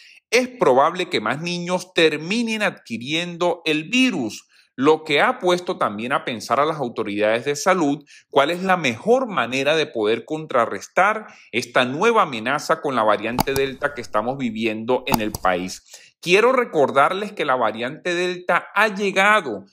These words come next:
ya a los Estados Unidos. Para las personas que dicen que eso no existe,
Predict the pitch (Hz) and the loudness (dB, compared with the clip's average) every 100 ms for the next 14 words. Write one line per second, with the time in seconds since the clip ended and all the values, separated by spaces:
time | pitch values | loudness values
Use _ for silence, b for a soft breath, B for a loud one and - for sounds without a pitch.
0 | b - 117 127 151 - 156 143 120 101 | b -8 2 4 4 2 0 0 -4 -4
1 | 120 131 160 131 120 151 160 143 117 110 | 0 0 0 -4 -4 -2 2 2 0 -2
2 | 110 104 120 139 - 120 120 127 160 160 | -6 -4 -2 -2 -2 -2 -2 -4 -6 -6
3 | 123 113 - 156 196 202 - 123 - 127 | -6 -4 -4 -4 -4 -4 -6 -8 -8 -10
4 | 120 | -10